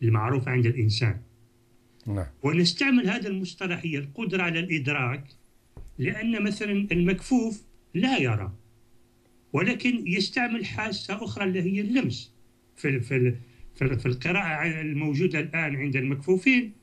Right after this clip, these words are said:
Speaker 1: من المعلوم أنه يستعمل حاسة اللمس بالأصابع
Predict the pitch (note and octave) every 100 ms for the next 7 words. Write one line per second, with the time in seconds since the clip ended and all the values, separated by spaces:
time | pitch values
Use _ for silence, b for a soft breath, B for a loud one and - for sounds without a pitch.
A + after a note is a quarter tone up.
0 | _ - _ - D3 D3 D3 C3+ F3 A3
1 | G3 F3 E3+ C#3 D#3+ F3 A3 D#3 D3+ F#3+
2 | - _ - - D3+ C#3+ - - D#3 F3+
3 | A#3+ - C#3+ E3 D3+ D3 G3 D#3 F3+